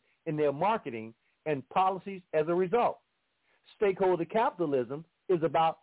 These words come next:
homogenizing all business into a single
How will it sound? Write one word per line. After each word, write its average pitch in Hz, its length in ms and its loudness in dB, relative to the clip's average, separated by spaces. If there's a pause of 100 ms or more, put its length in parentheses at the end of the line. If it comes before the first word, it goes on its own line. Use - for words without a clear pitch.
(180)
homogenizing 175 1300 0
all 233 360 4
business 151 540 -2 (340)
into 170 320 0
a 131 60 0 (180)
single 320 560 -2